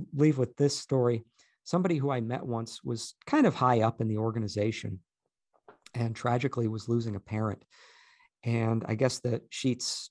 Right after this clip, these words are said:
owners found out about this, went into his office, said, "You're done here. Uh, you need to go be with your father." And, uh, they gave him a ride out to the airport,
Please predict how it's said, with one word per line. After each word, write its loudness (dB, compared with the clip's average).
owners 2
found 0
out 4
about -4
this, -12
went 4
into 6
his 2
office, -2
said, -6
"You're 0
done 4
here. -2
Uh, 0
you 6
need 4
to 0
go 0
be 2
with -2
your -18
father." 2
And, 0
uh, -2
they -2
gave 0
him 0
a 0
ride 2
out 0
to -10
the -4
airport, -4